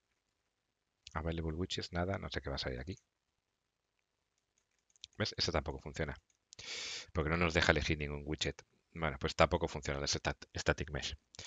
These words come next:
Y lo último que un poco que me gustaría mejorar aquí es que aquí, eh, podemos crear también, perdona, no lo había dicho antes, pero podemos crear, eh, directorios, así como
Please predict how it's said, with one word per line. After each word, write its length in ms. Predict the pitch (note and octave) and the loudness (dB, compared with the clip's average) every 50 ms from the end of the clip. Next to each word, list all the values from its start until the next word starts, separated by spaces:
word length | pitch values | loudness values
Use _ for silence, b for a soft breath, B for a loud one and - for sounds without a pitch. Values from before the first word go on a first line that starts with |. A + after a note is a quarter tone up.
| B B B B B B B | B B B B B B B
Y 140 | - G#2+ G#2 | 4 6 8
lo 80 | G2+ G#2 | 8 8
último 260 | A2 G#2+ C3 C3 C#3 | 8 6 4 2 4
que 100 | B2+ C3+ | 4 2
un 120 | B2 A#2 | 2 4
poco 180 | A#2+ B2+ A2+ G#2+ | 4 4 6 6
que 60 | F#2 | 6
me 80 | F2 F2+ | 4 4
gustaría 480 | E2+ - - G2+ G#2+ A2 A2 G#2+ G#2+ | 2 4 6 8 8 8 6 4 0
mejorar 480 | G#2+ G#2+ G#2+ G#2+ G2+ - - G#2+ G#2+ G#2+ | -2 0 2 2 4 6 8 8 10 10
aquí 220 | G#2 - - A2+ | 8 6 6 4
es 100 | A#2 - | 2 4
que 100 | - - | 6 6
aquí, 340 | F#2+ F2+ - A2+ A#2 C3+ - - - _ _ - | 6 6 8 4 2 2 0 -6 -20 _ _ 4
eh, 500 | - F#2 F2+ F2+ F2 F2 F2 E2+ E2+ E2 - | 6 8 10 10 10 10 8 8 6 6 6
podemos 240 | - F2+ G2 G2+ - | 6 6 6 6 6
crear 200 | - A2 G2+ - | 8 8 8 8
también, 320 | - G2 F#2+ G2 F#2+ F#2 | 8 6 6 4 4 4
perdona, 300 | F2+ F2 E2+ F2 E2 D#2+ | 4 4 4 4 4 2
no 100 | D#2+ E2 | 2 4
lo 60 | E2+ | 4
había 140 | E2+ E2+ E2 | 6 6 4
dicho 200 | E2+ D#2+ - E2+ | 4 4 2 0
antes, 180 | E2 - E2+ - | 2 0 -2 -2
pero 160 | - D2 D2 | -2 -4 -2
podemos 200 | - D#2 D2+ - | -2 -2 0 2
crear, 280 | - E2+ E2 D#2+ - _ - | 4 6 6 4 4 _ 0
eh, 260 | D#2 D2+ D2 D2 C#2+ | 0 2 2 2 0
directorios, 640 | C#2+ C#2+ C#2 C#2 - - G#2+ - F#2+ - - - - | -2 -4 -4 -2 2 4 4 4 4 2 2 0 -2
así 180 | E2 - - D#2 | -2 -2 -2 -2
como 720 | - E2 D#2 D2+ D2+ D2 D2 C#2+ C#2+ C#2+ C#2 C#2 C#2 - | -2 -4 -4 -2 -2 -2 -2 -2 -2 -4 -4 -6 -6 -8